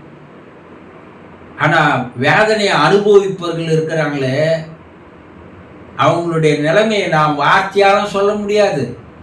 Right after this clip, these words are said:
அதுக்கு ஈடா எதுவும் கிடையாது. அந்த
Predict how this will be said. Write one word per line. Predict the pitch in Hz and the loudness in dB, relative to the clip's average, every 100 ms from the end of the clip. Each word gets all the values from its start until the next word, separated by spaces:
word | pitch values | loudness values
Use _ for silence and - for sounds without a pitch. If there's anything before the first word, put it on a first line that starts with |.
| - - - - - 156 | -20 -20 -20 -20 -4 -2
அதுக்கு | 160 175 170 180 | -2 -4 -6 -2
ஈடா | 214 220 208 190 | 2 4 6 4
எதுவும் | 196 208 208 214 214 214 | 2 0 -2 -4 -6 -4
கிடையாது. | 208 214 202 160 120 123 - - - - - - - - - - - - - - - - | 0 2 2 0 -6 -10 -20 -20 -20 -20 -20 -20 -20 -20 -20 -20 -20 -20 -20 -20 -20 -8
அந்த | 131 | -4